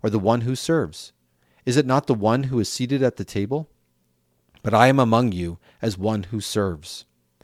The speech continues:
You are the ones who have remained with me in my trials. Thus, I grant to you a kingdom, just as my Father granted to me, that you may eat and drink at my table in my kingdom,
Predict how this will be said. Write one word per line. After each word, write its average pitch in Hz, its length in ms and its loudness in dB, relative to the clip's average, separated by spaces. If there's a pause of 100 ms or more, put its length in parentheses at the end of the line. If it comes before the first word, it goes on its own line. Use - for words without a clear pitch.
(360)
You 127 240 6
are 170 100 10
the 147 80 4
ones 110 360 4
who 117 80 0
have 98 120 -2
remained 117 460 0
with 117 240 -2
me 90 300 -6
in 104 100 -4
my 98 180 -2
trials. 85 580 -6 (320)
Thus, - 400 0 (280)
I 104 100 0
grant 110 360 0
to 127 100 -4
you 110 180 2
a 107 60 0
kingdom, 101 480 -2 (260)
just 123 240 2
as 117 120 -10
my 123 120 0
Father 95 340 -2
granted 90 440 -6
to 104 100 -6
me, 107 300 -2 (320)
that 98 200 -8
you 123 80 0
may 107 220 -2
eat 156 280 -4 (180)
and 101 120 -6
drink 123 300 0
at 131 100 0
my 107 140 -4
table 131 440 0
in 104 140 -6
my 90 160 -4
kingdom, 98 460 -4